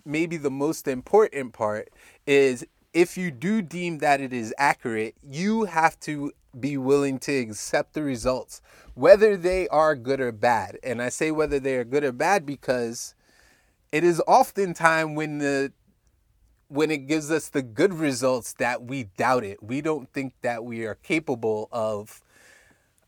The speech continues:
achieving that progress, or we haven't worked hard enough, or whatever crazy reason you might have to think that, "Okay, this can't be right."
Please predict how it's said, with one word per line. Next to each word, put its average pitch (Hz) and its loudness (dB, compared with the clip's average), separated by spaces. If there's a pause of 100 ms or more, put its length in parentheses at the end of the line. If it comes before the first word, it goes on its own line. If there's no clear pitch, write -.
(140)
achieving 139 -2
that 123 -4
progress, 120 2
or 120 -2
we 117 -6
haven't 131 0
worked 117 -4
hard 123 0
enough, 113 -4
or 117 -2
whatever 143 0
crazy 139 -4
reason 123 -6 (460)
you 135 -4
might 127 0 (120)
have 117 4
to 127 -2
think 123 -6
that, 104 -4 (120)
"Okay, 123 0
this 117 -4
can't 131 -4
be 113 -6
right." 110 0